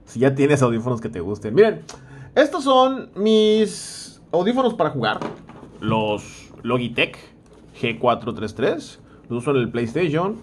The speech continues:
y en la P C. No necesito más. Estos audífonos son geniales para jugar. Eh, mis audífonos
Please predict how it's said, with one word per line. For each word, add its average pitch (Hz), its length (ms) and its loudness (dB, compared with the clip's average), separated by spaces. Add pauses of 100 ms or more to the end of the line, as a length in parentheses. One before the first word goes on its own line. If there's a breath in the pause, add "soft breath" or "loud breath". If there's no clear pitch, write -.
y 104 80 -8
en 95 140 -6
la 85 140 -8
P 104 100 -4
C. 107 320 -6 (260 loud breath)
No 165 80 -4
necesito 147 320 0
más. - 460 -4 (100)
Estos - 680 -8
audífonos 113 380 -4
son 135 100 0
geniales 127 440 -2
para 127 220 -4
jugar. 104 300 -2 (580 loud breath)
Eh, 208 260 6
mis 233 220 0
audífonos 233 840 0